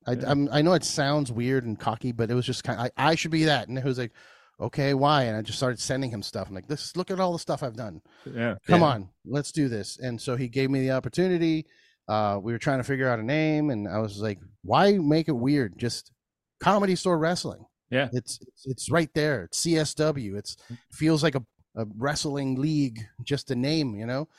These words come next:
Speaker 2: Right. And if you
Speaker 1: Um,
Speaker 2: can put Comedy Store in the name of your podcast, why wouldn't you?
Speaker 1: Exactly. That, use that power
Speaker 3: Virgin.
Speaker 1: to draw the
Speaker 3: Yeah,
Speaker 1: people
Speaker 3: yeah.
Speaker 1: in.
Speaker 2: Right.
Speaker 1: Uh, so that's been, you know, since day one. I,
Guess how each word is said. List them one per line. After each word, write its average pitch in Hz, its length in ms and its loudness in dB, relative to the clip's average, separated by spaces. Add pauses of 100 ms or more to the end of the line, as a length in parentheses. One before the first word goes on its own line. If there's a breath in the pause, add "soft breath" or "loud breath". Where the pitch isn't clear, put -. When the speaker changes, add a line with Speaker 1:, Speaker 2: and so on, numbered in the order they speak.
(120 soft breath)
Speaker 2:
Right. 117 260 4
And 120 140 4
if 113 140 4
you 113 60 4
Speaker 1:
Um, - 40 2
Speaker 2:
can 143 140 6
put 139 180 4
Comedy 131 380 -2
Store 107 400 2
in 101 80 -2
the 104 80 2
name 107 180 4
of 107 60 4
your 98 120 2
podcast, 107 520 2
why 107 180 4
wouldn't 98 260 0
you? 180 140 2
Speaker 1:
Exactly. 175 960 2
That, 151 220 0
use 175 360 4
that 170 240 2
power 175 480 0
Speaker 3:
Virgin. 107 260 8
Speaker 1:
to - 80 4
draw 147 220 4
the - 60 2
Speaker 3:
Yeah, 104 220 6
Speaker 1:
people - 100 2
Speaker 3:
yeah. 104 220 6
Speaker 1:
in. - 40 2
Speaker 2:
Right. 87 340 2
Speaker 1:
Uh, 117 520 -2
so 135 340 0
that's 139 380 0
been, 143 640 0
you 131 100 -4
know, 117 120 -2
since 113 260 -6
day 127 160 -2
one. 143 260 2
I, 127 180 0